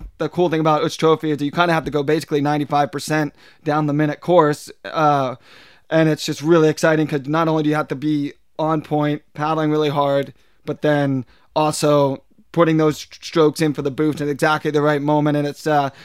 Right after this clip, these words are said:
it's a, if you wanna get good at racing, it's fun to do North Fork, fun to do Green Bay, but if you wanna make a lot of improvements, try racing on something like, you know,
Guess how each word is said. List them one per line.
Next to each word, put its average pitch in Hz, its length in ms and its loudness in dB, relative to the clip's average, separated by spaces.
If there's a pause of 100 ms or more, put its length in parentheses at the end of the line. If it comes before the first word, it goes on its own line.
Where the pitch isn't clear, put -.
(140)
it's 151 120 -6
a, 151 260 0
if 143 80 -14
you 175 80 0
wanna 196 140 6
get 160 160 0
good 165 160 4
at 147 80 2
racing, 151 600 0
it's 151 140 -6
fun 170 220 2
to 160 80 0
do 151 100 2
North 151 240 0
Fork, 151 260 -4
fun 151 140 -4
to 151 60 -2
do 151 100 -4
Green 151 240 -2
Bay, 143 260 0 (360)
but 139 100 -6
if 127 60 -8
you 147 80 -6
wanna 151 160 0
make 151 160 -2
a 151 60 0
lot 151 180 2
of - 20 -2
improvements, 151 500 -4
try 143 140 -2
racing 143 380 -4
on 135 180 -8
something 143 300 -6
like, 139 320 -6 (100)
you 151 80 -6
know, 135 160 -2